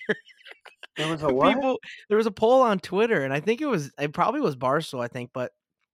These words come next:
Speaker 2: they were like, "Everybody <laughs> vote for Mitch," so he won in a landslide. <laughs>
Speaker 1: Poor Mitch with his
Speaker 2: <laughs>
Speaker 1: weird smile and,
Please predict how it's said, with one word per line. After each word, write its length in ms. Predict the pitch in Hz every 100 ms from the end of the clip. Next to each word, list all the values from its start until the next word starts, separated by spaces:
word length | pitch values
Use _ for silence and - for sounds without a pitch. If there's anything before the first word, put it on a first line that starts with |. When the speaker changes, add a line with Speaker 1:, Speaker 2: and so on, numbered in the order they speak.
| _ -
Speaker 2:
they 80 | 190
were 80 | 196
like, 120 | 170
"Everybody 300 | 165 208 247
<laughs> 0 |
vote 280 | 165 190 208
for 140 | 202
Mitch," 540 | 175 185 233 - - - - -
so 160 | 180 -
he 140 | 220
won 340 | 170 160 196 208
in 100 | 165
a 60 | 147
landslide. 1120 | 143 175 262 - 190 - 117 - - _ -
<laughs> 0 | _ _ _ - - _ _ _
Speaker 1:
Poor 320 | - 135 110 92
Mitch 360 | 90 90 95 - 98
with 120 | 95
his 140 | - -
Speaker 2:
<laughs> 140 | 98
Speaker 1:
weird 280 | 98 98 -
smile 640 | - 104 87 87 90 90
and, 80 | 90